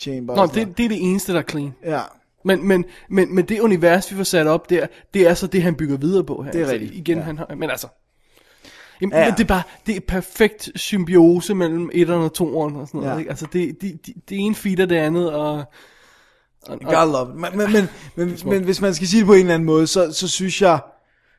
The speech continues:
Speaker 1: det bliver sikkert skudt på offentlig plads, jeg synes, at Aliens er mere underholdende. Det er en mere underholdende film, end Alien er.
Speaker 2: Ja. Altså, Alien er mere elegant.
Speaker 1: Ja.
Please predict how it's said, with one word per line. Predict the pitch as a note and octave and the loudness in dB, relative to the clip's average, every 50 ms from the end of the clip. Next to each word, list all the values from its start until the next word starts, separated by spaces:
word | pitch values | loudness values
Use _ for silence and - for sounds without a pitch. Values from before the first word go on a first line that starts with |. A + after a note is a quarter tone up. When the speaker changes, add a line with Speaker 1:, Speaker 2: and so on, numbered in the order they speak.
| _ _ _ | _ _ _
Speaker 1:
det | - | -12
bliver | C#3 C#3 C3 | -8 -8 -6
sikkert | A#2+ B2+ B2 A#2+ - | -6 -6 -6 -6 -8
skudt | - - - C3+ C3 A#2 A#2 C3+ C3+ | -8 -4 -4 -4 -4 -4 -8 -12 -8
på | C#3 C#3 | -4 -2
offentlig | B2 B2 A#2+ C3 C3+ B2 | -2 -2 -4 -6 -10 -6
plads, | - - A2+ A2 | -6 -6 -6 -4
jeg | D3 E3 D3+ | -4 -4 -4
synes, | C3 D#3 D3+ | -4 -2 0
at | F#3 F#3 | 0 0
Aliens | D3+ E3+ E3 E3 E3 F3 E3+ E3 C#3+ | 2 2 4 6 6 6 4 4 -2
er | D#3+ | -4
mere | D#3 D#3+ E3 - - - | -2 -2 -2 -2 4 4
underholdende. | F3 F3 E3+ E3+ D#3+ D3 D3+ C3 A2 F#2 G#2+ G#2+ G2+ G2 _ _ _ _ _ _ _ _ | 4 6 6 4 0 0 -2 -6 -6 -8 -12 -16 -16 -18 _ _ _ _ _ _ _ _
Det | - E3 | -2 0
er | |
en | F3 | 2
mere | F3+ F#3 G3+ F#3+ G3 - | 4 4 4 2 2 4
underholdende | F#3+ F#3 G3 A3 G#3 F#3+ F#3 E3 D#3 C#3 | 6 8 8 8 6 4 2 -2 -2 -4
film, | - D#3 D#3 D3 D3 | -2 -2 -2 -2 -4
end | C3+ | -6
Alien | B2 B2+ B2+ B2 C3 C3 A#2+ A#2 A2+ A2+ A2 | -4 -4 -2 -2 -2 -2 -2 -2 -2 -4 -8
er. | F2+ G2+ G#2+ G2 F#2+ - - | -8 -12 -14 -14 -14 -12 -12
Speaker 2:
Ja. | - - - _ - - | -12 -12 -12 _ -16 -8
Altså, | - D#3+ F3 F3 | -6 -4 0 4
Alien | F#3 G3 G#3+ A3 A#3 G#3+ | 4 4 4 4 4 4
er | G3 | 4
mere | F#3 F3+ F3+ F3 | 4 2 2 2
elegant. | E3+ E3+ C3+ - - F3 D#3+ E3+ D#3+ - - _ _ | 0 -2 -2 2 2 2 2 2 -4 -14 -16 _ _
Speaker 1:
Ja. | - C#3 C3 | -4 -4 -4